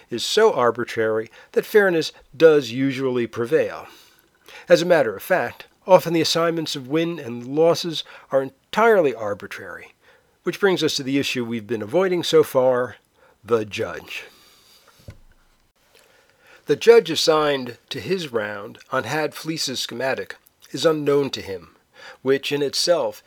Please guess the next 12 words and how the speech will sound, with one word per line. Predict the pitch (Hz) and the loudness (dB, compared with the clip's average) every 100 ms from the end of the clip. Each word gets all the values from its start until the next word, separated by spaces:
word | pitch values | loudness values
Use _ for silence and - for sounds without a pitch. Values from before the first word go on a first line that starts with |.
| _ | _
is | 117 117 | -10 -6
a | |
bad | 107 123 123 110 | -2 0 -2 -4
sign. | - 147 127 104 98 - _ _ _ _ _ - - - | -6 -6 -8 -10 -16 -20 _ _ _ _ _ -20 -8 -4
There | 143 | 2
are | 180 220 | 4 4
a | 214 | 2
few | - 170 165 | 0 -8 -4
judges | 160 165 151 117 - | 0 0 0 -8 -6
who | 131 | -2
appear | 131 - 143 | -2 -2 -6
regularly, | 131 110 131 120 98 92 82 - | -6 -4 -4 -4 -10 -10 -14 -18